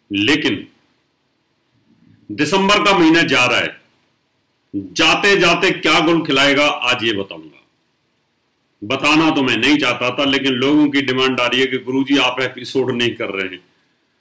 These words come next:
हमने कहा, राशिफल देखो, खुशियां मनाओ। लेकिन देखिए, चौदह तारीख को,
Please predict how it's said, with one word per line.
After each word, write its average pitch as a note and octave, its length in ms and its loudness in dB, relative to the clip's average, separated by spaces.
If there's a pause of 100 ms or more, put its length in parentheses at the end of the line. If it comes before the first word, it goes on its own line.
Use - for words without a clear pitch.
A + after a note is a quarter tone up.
(160)
हमने D3 220 2
कहा, D#3+ 140 2
राशिफल D#3 480 2
देखो, D3+ 380 2
खुशियां C3+ 340 0
मनाओ। C3+ 400 -2 (680)
लेकिन F#2 440 -4 (1120)
देखिए, B2 280 -2
चौदह C3 340 -2
तारीख B2 340 -2
को, - 280 -8